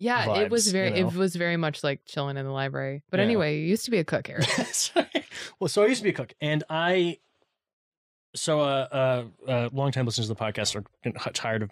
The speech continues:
Speaker 2: hearing me give this explanation, but for context, so every,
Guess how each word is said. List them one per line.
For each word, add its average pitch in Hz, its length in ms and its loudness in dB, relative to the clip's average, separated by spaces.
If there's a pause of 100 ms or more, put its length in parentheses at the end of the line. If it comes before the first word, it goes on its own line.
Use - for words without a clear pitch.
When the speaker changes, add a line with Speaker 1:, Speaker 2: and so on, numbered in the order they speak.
Speaker 2:
hearing 113 240 0
me 113 180 -2 (140)
give 120 100 -4
this 131 160 -2
explanation, 120 420 -4
but 117 220 -4 (960)
for 139 120 0
context, 139 420 0
so 143 160 0
every, 135 300 0